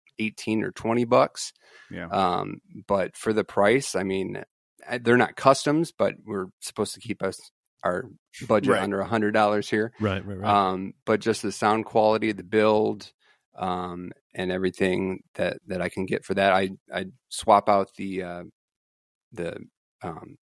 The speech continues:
Speaker 1: silicone earbuds for, for a
Speaker 3: Complies.
Speaker 1: foam, uh,
Speaker 2: Yeah.
Speaker 1: a Comply foam,
Speaker 2: Is that what you're
Speaker 1: uh,
Speaker 2: wearing right now?
Speaker 1: earbud. No,
Speaker 2: Is that what
Speaker 1: this
Speaker 2: you're
Speaker 1: is
Speaker 2: wearing?
Speaker 1: a, this is my, my spare pair that I've had
Speaker 2: Oh, okay.
Speaker 1: for a couple of
Speaker 2: Gotcha.
Speaker 1: years, um,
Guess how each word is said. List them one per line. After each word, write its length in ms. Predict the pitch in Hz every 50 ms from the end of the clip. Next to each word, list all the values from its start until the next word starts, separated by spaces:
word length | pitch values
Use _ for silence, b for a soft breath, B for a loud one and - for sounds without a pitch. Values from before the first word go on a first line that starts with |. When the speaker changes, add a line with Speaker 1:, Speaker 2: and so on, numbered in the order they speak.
| _ -
Speaker 1:
silicone 560 | - - 165 160 131 117 - 110 104 - -
earbuds 520 | - 98 95 90 90 92 92 92 92 -
for, 420 | - - 95 92 90 90 90 92 - b b b b b b b b b b b _ - 107
for 160 | - - 95 92
a 20 | 92
Speaker 3:
Complies. 160 | 92 - -
Speaker 1:
foam, 460 | - 110 107 104 101 101 98 98 95 _ _ _ _ _ _ _ _ -
uh, 280 | - 92 90 87 95 95
Speaker 2:
Yeah. 100 | 85 82 82
Speaker 1:
a 80 | 92 90
Comply 520 | - - 101 95 95 - 98 95 92 90 -
foam, 320 | - - - 95 95 95 95
Speaker 2:
Is 80 | 135
that 60 | 160 170
what 100 | 165 -
you're 100 | 160 147
Speaker 1:
uh, 20 |
Speaker 2:
wearing 160 | 151 151 147
right 160 | 143 143 143 143
now? 180 | 147 151 160
Speaker 1:
earbud. 220 | 160 - 90 92 - _ b b b b b b b b b -
No, 140 | 143 147 135
Speaker 2:
Is 60 | 123
that 60 | 117
what 20 | 117
Speaker 1:
this 180 | 123 123 -
Speaker 2:
you're 100 | - 127
Speaker 1:
is 80 | 110 110
Speaker 2:
wearing? 200 | 110 104 101 98
Speaker 1:
a, 60 | 92 -
this 240 | - 107 110 110 -
is 160 | 113 101 95
my, 320 | 107 98 95 95 95 95 - -
my 160 | - 104 113 110
spare 300 | - - - 98 95 98
pair 340 | - 95 92 92 92 92 87 90
that 120 | 92 92
I've 180 | 90 92 90 -
had 140 | - 98 90
Speaker 2:
Oh, 40 | 90
okay. 40 | 92
Speaker 1:
for 340 | - - 92 92 95 - - _ _ _ _ _ -
a 20 |
couple 300 | - - 101 - 92 95
of 60 | 98 95
Speaker 2:
Gotcha. 140 | 95 92
Speaker 1:
years, 300 | 92 92 82 - - - - - _ -
um, 340 | 87 85 85 87 90 85 82